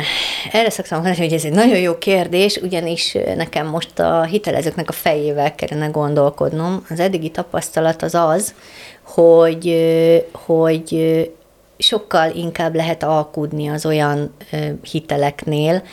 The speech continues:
ahol, ö, ahol, ahol valóban több dolog van arra, hogy majd adott esetben behajtsák, mint azoknál, ahol például egy közjegyzői okiratba foglalt, ö, záradék alapján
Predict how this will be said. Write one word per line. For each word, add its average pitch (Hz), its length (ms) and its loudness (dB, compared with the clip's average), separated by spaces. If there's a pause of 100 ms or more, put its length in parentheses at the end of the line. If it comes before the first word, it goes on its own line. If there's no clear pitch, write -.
(500)
ahol, 156 680 0
ö, 156 520 2 (1700)
ahol, 160 580 2 (680)
ahol 170 240 0
valóban 170 520 2
több 151 360 -2
dolog 156 360 0
van 151 160 -2
arra, 147 320 -2
hogy 143 300 -4
majd 151 180 -4
adott 151 260 -6
esetben 147 380 -4
behajtsák, 160 760 -2 (320)
mint 165 240 -4
azoknál, 170 680 0
ahol 160 200 -4
például 160 400 -2
egy 160 140 -2
közjegyzői 151 600 -2
okiratba 151 460 -2
foglalt, 151 640 0
ö, 151 280 0 (340)
záradék 156 600 -2
alapján 160 760 0